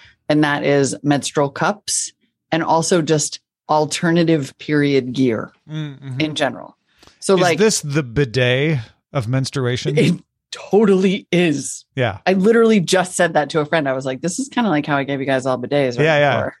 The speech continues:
Speaker 1: before." <laughs> It's exactly like that. So I had gotten interested in, in zero waste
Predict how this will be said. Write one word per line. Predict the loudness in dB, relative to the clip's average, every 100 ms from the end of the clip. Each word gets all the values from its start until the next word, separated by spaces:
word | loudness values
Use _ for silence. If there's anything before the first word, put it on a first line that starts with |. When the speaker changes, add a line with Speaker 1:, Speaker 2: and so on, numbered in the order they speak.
| -10
Speaker 1:
before." | -10
<laughs> | _ _ _ _ -20 -12
It's | -2 -2 2 2 2
exactly | 2 2 0 2 4 6
like | 4 2
that. | 0 -2 -4 -16 -16 -20 _ _ -20 -20 _ _ -14 -14 -10
So | 0 0 2
I | 0 0
had | 0 0
gotten | 0 0
interested | -2 -2 -2 0 0
in, | -2 -2 -2 0
in | 2 2
zero | 2 2 2
waste | 2 0 0 -4 -8 -12